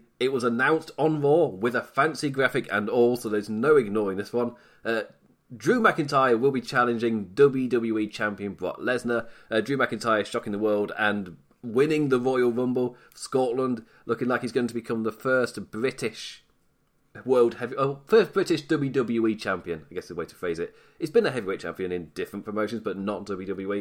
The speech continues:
Obviously, not the big one, not their title. So that will be,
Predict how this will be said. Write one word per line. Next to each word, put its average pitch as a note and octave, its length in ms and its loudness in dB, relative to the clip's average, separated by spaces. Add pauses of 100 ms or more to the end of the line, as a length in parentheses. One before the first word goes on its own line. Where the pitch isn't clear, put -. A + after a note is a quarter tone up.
Obviously, G2 300 -8
not G#2+ 240 -8 (120)
the G#2 140 -4
big G2 240 -6
one, G#2 200 -4 (140)
not G#2 340 -6
their G2 220 -6
title. G2+ 480 -8 (960)
So A#2+ 100 -6
that B2+ 200 0
will A#2+ 100 0
be, A#2 340 0